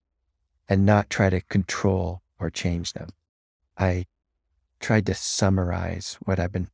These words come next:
talking about here in a bit of a poetic way. So I'm gonna read these different statements, and I invite you to sit with them, to savor them, to keep what works for you, and to let go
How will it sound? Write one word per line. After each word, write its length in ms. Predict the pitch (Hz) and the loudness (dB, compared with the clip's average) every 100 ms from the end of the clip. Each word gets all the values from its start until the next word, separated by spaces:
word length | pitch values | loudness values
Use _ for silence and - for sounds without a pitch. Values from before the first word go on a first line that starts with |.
| _ | _
talking 440 | - - 92 101 92 | -8 -6 -6 -4 -2
about 300 | 87 92 95 | 0 -2 -4
here 320 | - 95 90 | -2 0 0
in 140 | 85 | -4
a 100 | 90 - _ _ _ _ _ _ _ | -8 -14 _ _ _ _ _ _ _
bit 160 | 104 101 | 2 2
of 100 | 92 | 0
a 60 | |
poetic 680 | 90 - 95 90 87 82 - - - | -4 -2 2 2 0 -4 -10 -20 -2
way. 300 | 101 92 85 | 0 0 -2
So 160 | - | 0
I'm 60 | 104 | 4
gonna 140 | 107 | 4
read 200 | 98 107 | 4 2
these 180 | 104 95 | 2 0
different 280 | - - 101 | -2 -4 -4
statements, 480 | - 101 98 95 - | -2 0 0 -4 -2
and 220 | 92 85 _ _ _ _ _ _ _ _ _ _ _ - | -4 -4 _ _ _ _ _ _ _ _ _ _ _ 0
I 60 | |
invite 280 | 110 98 107 | 4 6 4
you 140 | 107 98 | 2 -2
to 380 | - 92 90 95 _ _ _ _ _ _ _ - | 0 0 0 -6 _ _ _ _ _ _ _ -8
sit 280 | - 127 | 0 2
with 180 | 117 113 | 2 0
them, 420 | 113 107 107 104 - | 2 4 2 0 -4
to 120 | - | -8
savor 460 | - - 107 101 101 | -2 2 4 4 2
them, 440 | 98 95 90 92 _ _ | 0 0 -2 -6 _ _
to 80 | 95 | -8
keep 300 | - 120 107 _ _ _ _ _ _ _ _ _ | -2 -2 -4 _ _ _ _ _ _ _ _ _
what 220 | 95 92 | -4 -4
works 300 | - 131 - | 0 0 0
for 120 | - 120 | 0 2
you, 340 | 117 110 107 | 4 2 0
and 200 | 104 92 | -2 -2
to 120 | 87 90 | -2 -4
let 260 | 87 - | -4 -4
go 400 | - 85 85 90 | -4 -4 -6 -10